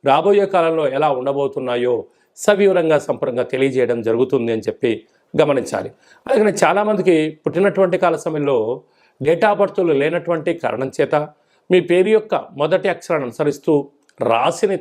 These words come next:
తెలియచేస్తూ రాశికి ప్రస్తుత కాలమాన ప్రకారంగా గ్రహస్థితులు ఎలా ఉన్నాయి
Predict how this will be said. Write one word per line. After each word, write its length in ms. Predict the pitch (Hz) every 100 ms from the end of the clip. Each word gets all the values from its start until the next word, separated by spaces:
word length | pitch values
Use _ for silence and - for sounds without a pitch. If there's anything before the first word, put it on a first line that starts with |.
| 143
తెలియచేస్తూ 560 | 123 139 160 151 - 147 147 _ _ _ - 135 135
రాశికి 480 | 143 185 233 226 147 139 - -
ప్రస్తుత 300 | 151 - 214 208
కాలమాన 420 | 190 185 180 175 170 -
ప్రకారంగా 500 | 135 151 143 143 143 - _ _ _ 131
గ్రహస్థితులు 520 | 151 160 143 220 165 139
ఎలా 120 | 135 143
ఉన్నాయి 220 | 143 147